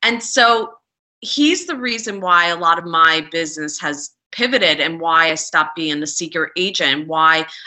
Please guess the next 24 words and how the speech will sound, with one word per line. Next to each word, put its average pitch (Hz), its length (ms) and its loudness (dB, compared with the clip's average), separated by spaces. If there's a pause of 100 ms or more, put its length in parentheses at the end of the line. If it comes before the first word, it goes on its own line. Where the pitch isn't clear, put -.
(120)
I 180 80 2
even 190 320 0
transitioned. 175 680 -2
I 160 120 2
originally 170 440 -4
was, 156 340 -4 (140)
uh, 156 460 4 (240)
at 175 160 0
a 160 80 -8
different 185 320 -2
brokerage 139 360 0
my 139 160 -2
first 135 380 -4
year 131 320 2
in 151 140 -4
real 131 240 -2
estate 127 400 -2
and 147 100 -6
why 139 240 2
I 139 60 2
moved. 160 580 -2
And 143 220 0 (340)
so 196 540 2 (760)
he 262 600 2